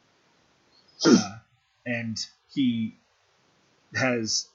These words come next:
Speaker 2: mentioned that he has met and knows Mal Doran, the, the, gre-, the great dragon that put you all to this task. Um, he is relieved to have heard that the, that Mal Doran is still alive.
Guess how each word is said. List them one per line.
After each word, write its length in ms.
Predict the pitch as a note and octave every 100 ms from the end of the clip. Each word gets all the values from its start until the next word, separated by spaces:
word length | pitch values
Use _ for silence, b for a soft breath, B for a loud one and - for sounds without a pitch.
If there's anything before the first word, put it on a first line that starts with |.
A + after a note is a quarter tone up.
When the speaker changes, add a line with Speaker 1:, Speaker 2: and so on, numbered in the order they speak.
| C3
Speaker 2:
mentioned 540 | B2 D3+ D3+ E3 D3
that 100 | C3
he 180 | C3 B2+
has 520 | B2+ B2 G#2+ - - B2
met 440 | A#2+ C3+ C#3+ - -
and 280 | B2+ B2 A#2+
knows 440 | B2 C3+ D3 A#2
Mal 300 | B2+ B2+ B2+
Doran, 480 | A#2+ A#2+ A#2+ C#3 E3
the, 240 | B2 A2 G#2
the, 80 | B2
gre-, 260 | B2 A#2+ -
the 80 | B2
great 260 | B2 -
dragon 480 | B2 B2 A#2+ C#3 C#3
that 280 | A#2+ G#2+ -
put 200 | A#2 -
you 140 | A#2+ A#2+
all 140 | G#2+
to 100 | A2+
this 160 | - -
task. 480 | D3 C#3+ F3+ - - _ _ _ _ _ _ _ _ - - _ _ _ _ _ _ _ -
Um, 520 | B2 A#2+ A2 G#2+ F#2+ - _ _ - - - A4 - - - - -
he 280 | A2 D3 C#3
is 140 | A2
relieved 640 | A#2+ C3 C3 C#3 C3+ - -
to 160 | C#3+
have 120 | A#2+ A2+
heard 340 | B2 B2+ A#2+
that 140 | A#2+
the, 120 | A#2+ G#2+ A#2+
that 180 | B2 B2+
Mal 180 | A#2+ G#2+
Doran 300 | A#2+ A#2+ A#2
is 140 | G#2+
still 240 | - B2 A2
alive. 560 | G#2+ G#2+ G#2 A#2 G3